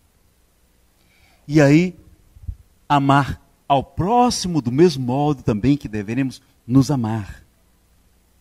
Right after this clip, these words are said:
Então, o amor a Deus é algo supremo, não é? E esse filho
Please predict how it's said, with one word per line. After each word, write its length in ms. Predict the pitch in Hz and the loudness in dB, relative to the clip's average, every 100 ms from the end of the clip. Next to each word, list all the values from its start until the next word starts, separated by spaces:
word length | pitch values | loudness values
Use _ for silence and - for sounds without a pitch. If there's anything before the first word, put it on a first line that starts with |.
| _ _ _ _ _ | _ _ _ _ _
Então, 280 | - 113 151 - | -4 0 0 -2
o 120 | - 127 | -4 -2
amor 260 | 127 147 | 2 0
a 60 | 120 | 0
Deus 260 | 107 220 | -2 -4
é 80 | 190 | -2
algo 240 | 180 226 220 | -4 -4 -8
supremo, 960 | - - 277 - 196 214 202 156 107 _ _ _ _ _ _ _ _ _ | -10 -4 -4 4 6 6 4 0 -4 _ _ _ _ _ _ _ _ _
não 120 | 101 160 | -12 -10
é? 100 | 247 _ _ _ _ _ _ _ | -12 _ _ _ _ _ _ _
E 140 | 127 | 2
esse 220 | 160 170 151 | 2 2 -6
filho 460 | - 131 196 - | -4 -2 -2 -4